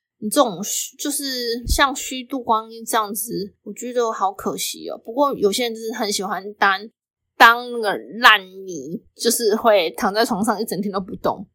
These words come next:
其实我觉得这种偶尔做一天这种也是很好，可是我通常啊，做这种事情已经很久，很久之前我就会做这种事情，很久很久之前，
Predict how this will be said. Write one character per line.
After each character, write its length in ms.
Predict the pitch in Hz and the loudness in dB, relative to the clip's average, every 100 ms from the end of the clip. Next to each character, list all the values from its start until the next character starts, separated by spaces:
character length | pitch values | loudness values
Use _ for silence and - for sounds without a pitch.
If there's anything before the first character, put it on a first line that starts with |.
| _ _ _ _ _ _ | _ _ _ _ _ _
其 120 | - | 0
实 120 | 294 330 | 6 8
我 100 | 214 | 8
觉 120 | 247 | 8
得 60 | |
这 140 | 240 254 | 6 6
种 320 | 214 160 - - _ _ - | 4 0 -10 -14 _ _ 6
偶 160 | 226 | 10
尔 260 | 247 269 190 | 12 10 8
做 260 | - 240 | 4 2
一 80 | 196 | 2
天 220 | - 208 | 0 -2
这 80 | 202 | -2
种 200 | 202 165 | -4 -4
也 140 | 151 202 | -4 -4
是 180 | - 196 | -2 -4
很 260 | - - | -4 -10
好， 300 | 190 - - - | -6 -6 -8 2
可 120 | 214 | 2
是 160 | 262 | 4
我 180 | 302 214 | 4 4
通 200 | 196 247 | 6 4
常 240 | 262 214 170 | 4 2 2
啊， 280 | 170 170 165 214 _ _ _ | -2 -4 -4 -8 _ _ _
做 260 | - - 240 | -4 4 6
这 100 | 233 | 6
种 140 | 196 | 2
事 160 | 214 214 | 0 0
情 260 | - 165 196 - - _ | 0 -2 -2 -4 -4 _
已 100 | 226 | 0
经 140 | 208 | 2
很 220 | 190 180 190 | 2 2 0
久， 180 | - - | -4 -4
很 180 | 220 | -2
久 120 | 254 226 | 2 0
之 140 | 226 | 0
前 140 | 226 | -4
我 100 | 175 | -4
就 100 | 165 | -4
会 80 | 185 | -4
做 140 | 185 190 | -2 -2
这 60 | |
种 140 | 170 - | -2 -4
事 200 | - 175 | -6 -4
情， 200 | - - - | -6 -6 -10
很 120 | 196 | -8
久 120 | 233 226 | -2 0
很 140 | 196 | 0
久 160 | 185 175 | -6 -8
之 160 | 143 | -4
前， 160 | - | -4